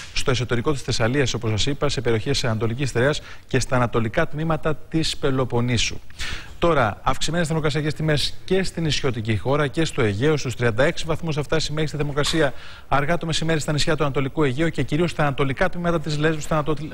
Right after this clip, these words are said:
ανατολικά τμήματα της Σάμου, ε, στα ανατολικά τμήματα της Ρόδου. Όσο πιο κοντά στην Τουρκία βρισκόμαστε, τόσο πιο αυξημένες θερμοκρασίες θα παρουσιάζονται στις περιοχές αυτές.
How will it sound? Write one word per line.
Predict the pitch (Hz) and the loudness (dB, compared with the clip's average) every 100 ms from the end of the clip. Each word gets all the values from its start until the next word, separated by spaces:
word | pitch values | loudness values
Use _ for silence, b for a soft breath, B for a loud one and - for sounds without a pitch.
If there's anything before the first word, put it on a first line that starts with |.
| 120 | -2
ανατολικά | 131 135 131 170 | -2 0 0 0
τμήματα | 165 160 151 | 2 0 2
της | 143 | 2
Σάμου, | 160 156 160 - B B B - | 2 2 0 -8 B B B -2
ε, | 147 147 139 | 2 4 2
στα | 156 | 0
ανατολικά | 143 143 143 175 | 0 0 2 0
τμήματα | 170 170 160 156 | 0 0 0 0
της | 147 | 0
Ρόδου. | 143 160 156 156 131 - - - | 2 2 0 -4 -8 -10 -6 0
Όσο | 190 - 180 | 0 0 -4
πιο | - 180 | -2 0
κοντά | - 156 170 | 2 2 0
στην | 156 151 | 0 -2
Τουρκία | 147 170 165 | -2 0 0
βρισκόμαστε, | 143 185 180 160 | 0 -2 -2 -2
τόσο | 185 - | -2 -2
πιο | 165 180 | -2 0
αυξημένες | 170 - 156 170 175 | 0 2 2 2 0
θερμοκρασίες | 170 160 151 143 170 165 B B B - | 0 0 0 0 0 0 B B B -6
θα | - 156 160 | 0 0 0
παρουσιάζονται | 156 139 139 160 160 147 | 0 0 2 2 2 0
στις | - 143 | -2 0
περιοχές | 151 139 131 147 | 2 2 0 0
αυτές. | 131 233 - | 0 -2 -2